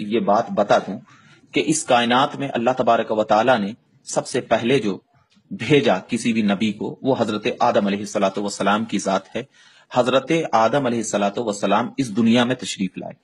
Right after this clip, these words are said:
और हजरत आदम अलैहिस्सलातु वस्सलाम के बाईं पसली से अल्लाह तबारक व तआला ने हजरत हव्वा अलैहिस्सलातु वस्सलाम को पैदा फरमाया। तो सबसे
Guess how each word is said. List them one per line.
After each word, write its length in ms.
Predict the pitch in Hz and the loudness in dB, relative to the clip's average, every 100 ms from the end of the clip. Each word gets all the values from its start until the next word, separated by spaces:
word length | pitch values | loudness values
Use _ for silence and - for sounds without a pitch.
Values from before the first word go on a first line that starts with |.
| _ _ _ - | _ _ _ 0
और 200 | 131 127 | 2 2
हजरत 420 | 117 110 117 143 - | -4 -8 -4 -4 2
आदम 260 | 117 123 139 | 2 4 2
अलैहिस्सलातु 580 | 123 113 - 104 104 117 | 0 -4 -2 0 0 -2
वस्सलाम 520 | 101 - 101 113 123 | -4 -2 0 0 -4
के 180 | - 104 90 | -6 -8 0
बाईं 320 | 101 107 147 - | 2 4 2 0
पसली 360 | - - 135 143 | -2 -2 2 2
से 260 | - 98 123 _ - - | 2 -8 -8 _ -20 0
अल्लाह 220 | 135 135 | 2 2
तबारक 400 | 135 117 110 104 | 2 2 2 2
व 80 | 101 | -2
तआला 300 | 98 104 120 | 0 2 2
ने 120 | 113 101 | 0 -4
हजरत 260 | 107 104 - 117 - - | -4 -4 -2 -4 -4 0
हव्वा 320 | 127 143 127 | 2 4 4
अलैहिस्सलातु 580 | 110 110 - 98 95 110 | 2 -2 -2 -2 -2 -6
वस्सलाम 400 | 104 95 95 98 | -6 -6 -4 -6
को 140 | 113 | -6
पैदा 260 | 110 95 98 | -4 -4 -4
फरमाया। 380 | 90 90 87 - _ - - - | -8 -10 -14 -18 _ -20 -20 -8
तो 60 | 123 | 0
सबसे 320 | 147 - | 0 2